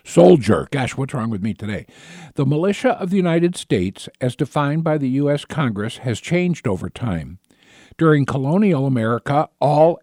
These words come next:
able-bodied men of a certain age were members of the militia, depending on each colony's rule. Individuals town,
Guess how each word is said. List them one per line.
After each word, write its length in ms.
able-bodied 760
men 300
of 100
a 60
certain 360
age 300
were 160
members 440
of 100
the 80
militia, 540
depending 440
on 160
each 280
colony's 560
rule. 400
Individuals 640
town, 460